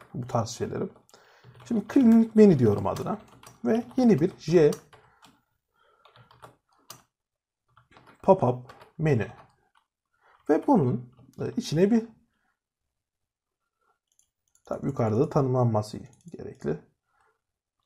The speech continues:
Böyle de yapılabilir. Bu doğru bir yaklaşım değil. Şu yukarıya private olarak J pop-up menü, klinik menü bir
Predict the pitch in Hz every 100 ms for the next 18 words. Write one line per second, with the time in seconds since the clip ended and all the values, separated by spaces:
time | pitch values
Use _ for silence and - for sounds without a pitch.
0 | _ 240 240 190 127 123 113 131 202 196
1 | 180 160 131 120 104 104 110 - 110 123
2 | 147 208 _ _ _ - - 226 190 -
3 | - - 214 _ _ - - - - _
4 | - 233 104 92 - - 104 151 - -
5 | - - - - - _ _ _ _ _
6 | _ - 147 127 127 - - _ _ _
7 | _ - _ _ _ - 165 - 113 -
8 | - - - - 143 123 - - - -
9 | _ - 175 123 147 - - - 175 110
10 | 117 - _ - _ _ _ _ _ 180
11 | 226